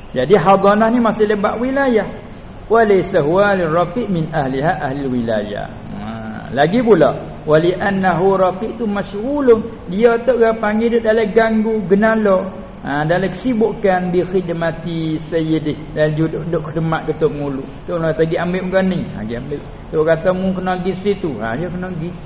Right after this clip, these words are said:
Ha, jadi dia tu duduk masyghul dengan khidmat ketuk mulu. Maka mana dia nak bela anak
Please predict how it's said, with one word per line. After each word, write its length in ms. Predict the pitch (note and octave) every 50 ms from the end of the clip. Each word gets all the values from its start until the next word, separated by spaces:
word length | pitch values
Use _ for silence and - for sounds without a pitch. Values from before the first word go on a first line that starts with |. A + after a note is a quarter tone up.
| - - -
Ha, 240 | - G#2+ A#2 B2 B2+
jadi 220 | B2+ C#3 D3 D#3 D#3
dia 140 | D#3+ F3+ F#3
tu 160 | F#3+ G3 G3+
duduk 160 | F#3+ G3+ G3+
masyghul 640 | G3+ G3+ G3+ G3 G3 - G3+ F#3+ F#3+ A3 A3 G#3+ G3
dengan 320 | E3+ F3 F#3 F3+ F3+ D#3+ -
khidmat 480 | - F#3 E3+ E3+ F3 F3 F3 D3+ D3
ketuk 240 | F3+ E3 F3 F3+ D#3+ D#3 E3
mulu. 320 | D#3+ D#3+ D#3+ D#3 D#3 D#3 D3+ - - - - D#3
Maka 320 | D3+ D3+ D#3 D#3 D3+ E3+ D#3
mana 560 | D#3 D3+ D3+ D#3 D#3 D#3+ D#3+ F3 G3 F#3+ D#3+
dia 80 | D3 C#3
nak 240 | C3+ C3+ - B2+
bela 240 | C3+ C3 C3 C3 C3
anak 220 | C3 C3 C3+ C3+